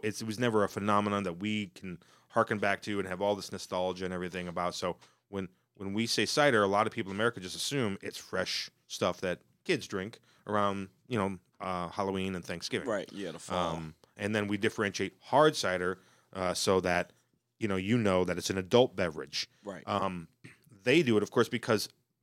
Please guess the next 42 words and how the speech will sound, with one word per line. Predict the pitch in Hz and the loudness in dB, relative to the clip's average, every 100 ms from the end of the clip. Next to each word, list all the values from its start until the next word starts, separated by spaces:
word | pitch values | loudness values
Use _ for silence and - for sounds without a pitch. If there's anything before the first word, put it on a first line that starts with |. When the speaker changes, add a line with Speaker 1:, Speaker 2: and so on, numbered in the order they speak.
| _ _ _ _ - - - | _ _ _ _ -20 -18 -6
Speaker 1:
for | 120 | -2
generations | 120 117 113 - 107 95 | 2 2 2 0 -4 -2
they've | 104 135 | 0 2
been | 120 110 | 0 -2
making | 101 101 | -2 -6
fresh | - 98 - | -4 -2 0
cider | 98 92 92 | -2 0 -2
and | 92 | -2
they've | 101 | -4
been | 95 101 | -4 0
known | 117 127 | 2 4
as | 113 | 2
a | 101 | 0
cider | - 92 92 | 0 0 -2
mill | 92 | -4
where | 90 | -6
kids | - 98 90 | -6 -8 -8
come. | - 92 90 90 - _ _ | -8 -6 -4 -6 -12 _ _
It's | - | -8
been | 107 | -8
a | |
family | - 107 101 95 | -2 0 0 -2
experiential | 87 - 92 92 85 87 | -6 -4 -2 -2 -4 -6
place. | 98 - - - - | -8 -8 -12 -20 0
So | 120 | 4
they | 107 104 | 4 4
sell | - - 127 117 | 2 6 6 6
cider | - 113 110 90 - | 4 4 4 2 0
on | 101 107 | 0 2
there | 92 | 0
that | 90 87 | -2 -2
doesn't | 98 104 92 | 0 0 -2
have | 85 | -4
alcohol. | 92 135 - 82 78 - _ | -2 -2 -2 -8 -8 -14 _
Speaker 2:
Yeah. | 90 78 107 | -14 -10 -2
Speaker 1:
They | 107 | 2
wanted | 113 120 110 | 6 4 4
to | 98 | 0
differentiate | 107 - 104 117 107 101 - | -2 0 -2 -2 -4 -6 -6
on | 107 107 | -4 -2
the | 98 | -2
labels, | 98 117 95 90 87 | 0 0 0 -2 -4